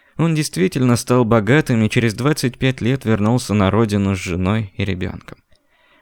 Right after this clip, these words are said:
Его мать и сестра содержали в родной деревне гостиницу. Желая сделать им приятный сюрприз, он оставил жену и ребёнка в другой гостинице и явился к матери. Она не узнала сына. Шутки ради он вздумал снять номер.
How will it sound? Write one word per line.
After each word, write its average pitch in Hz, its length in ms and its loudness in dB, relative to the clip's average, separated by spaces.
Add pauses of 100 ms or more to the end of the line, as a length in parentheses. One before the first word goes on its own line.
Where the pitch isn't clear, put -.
Его 120 280 0
мать 160 280 0
и 139 40 -4
сестра 127 500 0
содержали 110 600 2
в 101 100 2
родной 101 360 2
деревне 104 440 2
гостиницу. - 800 -4 (480)
Желая 95 380 2
сделать 98 420 2
им 92 100 0
приятный 95 460 0
сюрприз, 110 600 -2
он 127 140 0
оставил 123 460 2
жену 117 320 4
и 113 40 4
ребёнка 104 460 2
в 98 60 -6
другой 110 400 -2
гостинице - 720 -6 (260)
и 110 100 0
явился 101 520 0
к - 100 -12
матери. - 520 -8 (1000)
Она 127 260 2
не 139 140 2
узнала 123 400 -2
сына. - 460 -12 (540)
Шутки - 380 -2
ради 127 300 2
он 123 120 4
вздумал 120 420 0
снять 120 380 -2
номер. - 400 -6